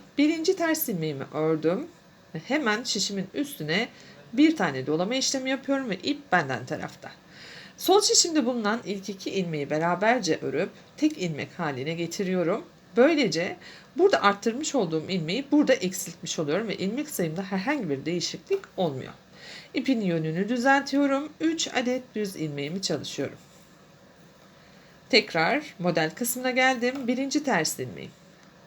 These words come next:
İpin şişin üstünden dolandırıyorum. İp benden tarafta bakacak şekilde sol şişte bulunan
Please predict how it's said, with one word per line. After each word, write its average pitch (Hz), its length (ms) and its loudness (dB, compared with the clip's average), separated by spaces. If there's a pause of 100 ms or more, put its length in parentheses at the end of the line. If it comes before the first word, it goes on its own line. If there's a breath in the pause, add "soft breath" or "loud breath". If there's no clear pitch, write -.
(840 loud breath)
İpin 196 440 -4 (640)
şişin 185 340 0
üstünden 131 520 -6
dolandırıyorum. 220 760 2
İp 247 140 -10 (140)
benden 156 340 -2
tarafta 180 420 -2
bakacak 226 380 -2
şekilde 240 560 -2 (500 loud breath)
sol 381 260 4
şişte 226 420 2
bulunan 156 320 -4